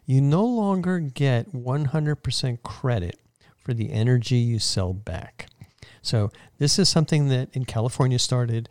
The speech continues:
with net metering two point oh. Originally, it was net metering one point oh. That went from, like, you know, two thousand to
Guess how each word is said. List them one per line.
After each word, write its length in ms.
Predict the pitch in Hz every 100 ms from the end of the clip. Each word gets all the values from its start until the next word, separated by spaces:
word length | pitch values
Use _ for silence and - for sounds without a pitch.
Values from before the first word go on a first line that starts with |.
| - _
with 240 | 120 113 101
net 400 | 104 117 131 -
metering 520 | 127 123 113 113 107
two 180 | - 143
point 320 | - 135 117
oh. 180 | 87 110
Originally, 440 | 127 131 131 123
it 40 | 120
was 200 | 120 110
net 160 | 120
metering 300 | 110 117 107
one 180 | 92 110
point 260 | - 104 104
oh. 100 | 95
That 160 | 101
went 160 | 101 98
from, 160 | 101
like, 280 | 90 90 - -
you 60 |
know, 60 | 87
two 140 | - 117
thousand 540 | - 98 101 98 92
to 240 | 95 90